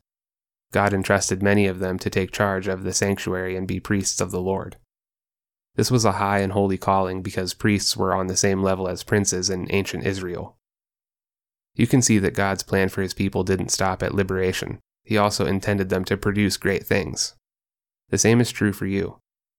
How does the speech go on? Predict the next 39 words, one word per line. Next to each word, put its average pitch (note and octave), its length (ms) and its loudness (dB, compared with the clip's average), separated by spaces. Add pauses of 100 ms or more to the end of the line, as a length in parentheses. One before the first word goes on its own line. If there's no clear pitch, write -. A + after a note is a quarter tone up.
(440)
Being B2 280 6
in C3+ 100 6
relationship G#2 560 2
with - 160 -6
God F#2+ 300 -2
doesn't G2+ 300 0
mean G2+ 280 2
being F#2+ 380 0
abandoned G2 580 -2
once G2 320 -2
you F#2+ 200 -2
are F#2+ 180 0
liberated F#2+ 500 0
from F#2+ 180 -4
your F#2+ 100 -4
sins. - 520 -2 (420)
He G#2+ 140 2
has A2 160 0
a G#2+ 60 2
plan F#2+ 300 0
for - 120 -4
you. - 240 -8 (960)
Part A2+ 180 4
of B2 100 4
the C3 100 6
reason G#2+ 260 4
he G#2 100 0
set - 220 0
you G2 100 0
free F#2+ 300 -2
is F2 180 0
so G2 180 4
that F#2+ 160 0
you G2+ 80 2
can G2+ 160 0
carry F#2+ 320 0
out F#2+ 140 -2
this G2 200 -4
work. - 340 -4